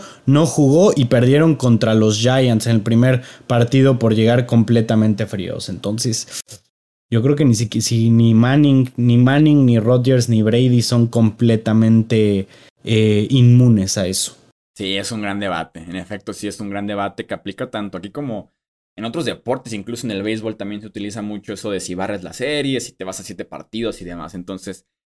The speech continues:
Speaker 2: es todo un tema, el tema de, del, del descanso. Que nos digan en comentarios ustedes qué optarían, por descansar o por jugar, en el caso de Green Bay o, eh, cualquier otro equipo que tuviera sus veintiún días de descanso.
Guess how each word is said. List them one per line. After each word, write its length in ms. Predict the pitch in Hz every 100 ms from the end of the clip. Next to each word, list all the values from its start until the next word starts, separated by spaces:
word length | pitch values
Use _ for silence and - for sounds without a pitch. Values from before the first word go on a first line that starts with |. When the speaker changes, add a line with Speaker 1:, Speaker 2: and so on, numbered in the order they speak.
| -
Speaker 2:
es 140 | 175
todo 140 | 180 175
un 120 | 160
tema, 280 | 135 120 104 110
el 140 | 107
tema 260 | 120 120 113
de, 240 | 104 87
del, 300 | 107 104 104
del 140 | 113 113
descanso. 340 | 104 143 156
Que 40 |
nos 100 | 123
digan 160 | 123 147
en 60 | 120
comentarios 520 | 107 107 113 127 110
ustedes 320 | 98 117 110
qué 100 | -
optarían, 440 | 117 - 104 98
por 160 | 90 90
descansar 500 | 95 - 98 123 143
o 100 | 135
por 140 | 98
jugar, 380 | 95 98 107 113 _ _ _ -
en 100 | 98
el 80 |
caso 220 | 98 127 147
de 60 |
Green 260 | 127 147 139
Bay 240 | 143 170
o, 260 | 127 98 92
eh, 220 | 87 90
cualquier 260 | 95 95 117
otro 120 | 113
equipo 240 | 117 -
que 100 | 110
tuviera 240 | 101 101 107
sus 140 | 107
veintiún 340 | 104 98 110 110
días 120 | 98
de 80 | 101
descanso. 500 | 95 104 101 104